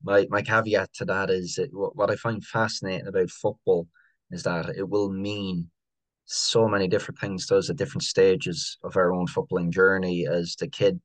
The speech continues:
supporting Brazil in the ninety-four World Cup coming across Leeds United, you know.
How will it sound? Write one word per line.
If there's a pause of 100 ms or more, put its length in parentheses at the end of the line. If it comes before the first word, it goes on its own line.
(160)
supporting
Brazil
in
the
ninety-four
World
Cup (120)
coming
across
Leeds
United, (680)
you
know.